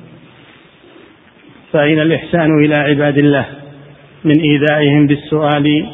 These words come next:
والشحادة لهم؟ وأين التوحيد للخالق بالرغبة إليه والرجاء له والتوكل عليه والحب له من الإشراك به، بالرغبة إلى المخلوق والرجاء له والتوكل عليه،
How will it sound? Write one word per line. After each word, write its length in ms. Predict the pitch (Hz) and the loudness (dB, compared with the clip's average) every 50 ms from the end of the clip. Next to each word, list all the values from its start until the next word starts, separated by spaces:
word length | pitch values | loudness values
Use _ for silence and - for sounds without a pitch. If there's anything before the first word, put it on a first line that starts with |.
| - | -8
والشحادة 720 | 165 147 - - - 143 123 - 156 147 147 139 147 139 147 | -8 -8 -6 -4 -6 -6 -4 -2 -2 -2 -2 0 -2 -2 0
لهم؟ 440 | 143 135 135 147 143 147 151 156 156 - - - - - - - - - - - - _ - | -2 0 0 0 0 2 2 0 -2 -4 -10 -20 -20 -20 -20 -20 -20 -20 -20 -20 -20 _ -4
وأين 300 | - 147 143 143 147 147 | -2 0 0 2 0 0
التوحيد 540 | 143 135 - 151 143 131 113 - 151 147 147 | -2 -2 -2 -2 -2 -2 -2 -2 -2 0 0
للخالق 600 | 151 143 143 131 - - - 143 151 151 151 151 151 - - - - - | 0 0 0 -2 -2 -2 -2 -2 0 0 -2 -4 -6 -10 -20 -20 -12 -6
بالرغبة 520 | - 143 131 131 151 147 131 139 147 135 - 165 147 139 | -6 -4 -2 -2 -4 -2 -2 -2 -4 -2 0 0 0 2
إليه 320 | 143 151 147 143 135 143 | 2 0 0 0 2 2
والرجاء 640 | 143 147 143 139 135 139 131 135 147 147 151 147 143 | 2 2 0 0 -2 -4 -2 -2 -2 0 0 0 0
له 160 | 147 143 139 | 0 0 0
والتوكل 840 | 143 143 143 143 135 - - 143 143 143 143 143 - - 156 147 | 2 2 2 0 -2 -2 -2 0 0 0 -2 -4 -4 -2 0 0
عليه 420 | 143 139 131 139 139 143 151 156 143 - - - - - - - - - - - - - - | 0 0 0 -2 -2 0 -2 -2 -4 -6 -12 -20 -20 -20 -20 -20 -20 -20 -20 -20 -18 -8 -4
والحب 440 | 143 143 160 - - 156 143 139 143 | -2 -2 -2 -2 -2 -4 -4 -2 -2
له 420 | 147 143 151 151 143 139 151 147 | 0 0 0 0 0 2 2 2
من 180 | 147 151 151 147 | 4 2 2 0
الإشراك 640 | 143 143 156 156 135 - - 147 147 147 139 - | 0 -2 -2 -4 -4 -4 -4 -2 -2 -2 -2 -2
به، 260 | 147 139 135 151 156 147 - - - - - - - - - - - - | -2 -2 0 -2 -4 -4 -8 -16 -20 -20 -20 -20 -20 -20 -20 -20 -16 -8
بالرغبة 500 | - 147 135 135 147 147 143 143 147 139 - | -6 -4 -2 0 0 0 0 0 -2 -2 0
إلى 260 | 156 147 143 143 147 | 0 0 0 0 0
المخلوق 560 | 147 147 147 143 131 - 147 143 147 151 143 147 | 0 0 0 0 0 -2 -2 0 0 0 0 0
والرجاء 680 | 151 143 139 143 139 135 139 139 135 127 147 143 147 151 143 143 | 0 0 2 0 0 0 -2 -2 -2 -2 -2 -2 0 0 -2 0
له 180 | 147 139 135 147 | 0 0 0 2
والتوكل 840 | 147 143 143 135 143 - - 139 143 143 139 139 - - 151 143 | 2 2 2 0 -2 -2 -2 0 0 0 -2 -4 -2 -2 0 0
عليه، 420 | 143 139 123 131 135 139 151 156 | 2 0 0 0 -2 -2 -2 -2